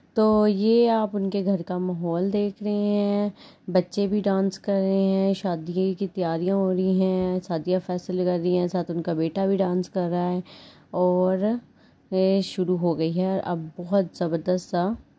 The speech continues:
नेक्स्ट वीडियो के लिए चैनल देखते रहिए, सब्सक्राइब कर लेना क्योंकि नेक्स्ट वीडियो बड़ी मज़े की आने वाली है।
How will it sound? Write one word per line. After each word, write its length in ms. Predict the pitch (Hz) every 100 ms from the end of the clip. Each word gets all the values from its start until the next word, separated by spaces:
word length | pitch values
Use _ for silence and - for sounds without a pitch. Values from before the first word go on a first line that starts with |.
| -
नेक्स्ट 560 | 185 180 190 202 - -
वीडियो 300 | 196 180 180
के 140 | 180
लिए 320 | 175 170 190 220 - - _ _ -
चैनल 360 | 196 185 190
देखते 360 | 175 170 - 214
रहिए, 320 | 208 208 208
सब्सक्राइब 680 | 208 185 - - 170 165 190
कर 160 | - 214
लेना 380 | 208 208 208 208
क्योंकि 360 | 202 185 196
नेक्स्ट 300 | 185 185 -
वीडियो 180 | 180 180
बड़ी 160 | 170 175
मज़े 320 | 170 160 180
की 120 | 180
आने 180 | 190 196
वाली 280 | 190 190 190
है। 300 | 196 190